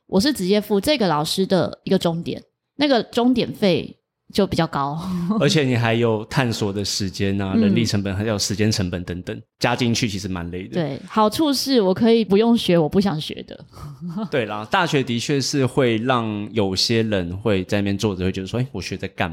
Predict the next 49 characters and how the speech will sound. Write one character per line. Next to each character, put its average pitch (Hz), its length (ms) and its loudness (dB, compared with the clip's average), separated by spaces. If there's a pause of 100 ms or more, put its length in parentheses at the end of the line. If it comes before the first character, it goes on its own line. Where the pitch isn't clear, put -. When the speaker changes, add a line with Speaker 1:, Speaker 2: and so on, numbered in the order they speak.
Speaker 2:
嘛？” - 260 -10 (120)
Speaker 1:
嗯， 202 300 -4 (100)
Speaker 2:
对， 220 120 0
因 202 80 2
为 185 60 4
我 160 60 4
Speaker 1:
哪 123 60 2
些 269 220 2
类 240 160 2
型 175 240 0
是 202 240 2 (140)
不 214 80 2
知 196 80 0
道 185 160 4
学 165 180 0
要 156 120 0
干 151 160 -2
嘛 - 180 -10
的？ - 100 -14
Speaker 2:
其 - 140 0
实 196 80 4
很 95 320 0
多， 110 380 0
像 135 340 0
我 101 320 -2
九 92 280 0
月 117 120 4
我 101 140 2
会 110 120 2
去 113 120 0
东 107 340 -2
吴 98 300 -8
教 95 260 2
课 110 300 -4
嘛， 113 200 -12 (120)
Speaker 1:
嗯。 220 160 2
Speaker 2:
那 147 120 4
我 110 100 2
在 120 140 4
备 107 380 0
课 120 240 0
的 92 140 -2
时 95 160 0
候， 110 140 4
我 87 160 -2
就 95 120 0
会 107 100 4
觉 98 180 -2
得， 90 260 -6